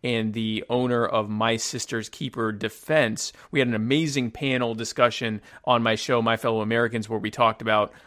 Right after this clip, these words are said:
uh, the Second Amendment and civil liberties and self-protection and, uh, the interaction between police and communities of color and the history of, of, of, of those interactions and, uh, civil, uh, I think I already said civil liberties,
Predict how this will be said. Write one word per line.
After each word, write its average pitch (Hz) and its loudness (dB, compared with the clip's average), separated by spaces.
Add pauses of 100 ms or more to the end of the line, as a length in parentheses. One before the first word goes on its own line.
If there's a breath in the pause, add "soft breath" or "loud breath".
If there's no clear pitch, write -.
(120 loud breath)
uh, 104 2
the - -10
Second 143 0
Amendment 147 4
and 104 -2
civil 135 0
liberties 143 0
and 113 -10
self-protection 147 0
and, 104 -8 (280 loud breath)
uh, 104 -4
the 104 -8
interaction 139 4
between 117 -4
police 156 -2
and 120 -10
communities 127 -4
of 107 -14
color 160 2 (180 loud breath)
and 104 -8
the 101 -8
history 143 0
of, 113 0
of, 113 -2
of, 110 -6
of 117 -2
those 123 0
interactions 120 2
and, 101 -10 (300 loud breath)
uh, 123 -6
civil, 147 -2
uh, 120 -4
I 139 -8
think 127 -10
I - -6
already 104 -6
said - -14
civil 113 -12
liberties, 113 -10